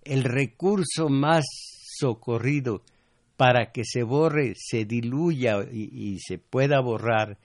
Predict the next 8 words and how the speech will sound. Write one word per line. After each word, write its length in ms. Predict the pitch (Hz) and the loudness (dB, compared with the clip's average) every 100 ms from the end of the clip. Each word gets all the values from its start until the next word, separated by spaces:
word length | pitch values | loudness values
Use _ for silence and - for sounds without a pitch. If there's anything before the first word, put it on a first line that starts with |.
| _ _ _ _ | _ _ _ _
la 420 | - 117 107 98 110 | -6 -2 0 0 -2
diferencia 1000 | 123 127 - 110 110 131 135 - 117 107 | -2 -2 -2 -2 2 2 0 -2 0 0
entre 380 | 104 101 107 107 | 0 -4 -4 -4
el 120 | 104 | -2
obrero 480 | 101 110 123 123 123 | -4 0 0 2 -2
y 60 | |
su 180 | 113 113 | -4 -8
patrón 640 | - 98 - 123 127 131 | -6 -6 -4 -2 -2 -4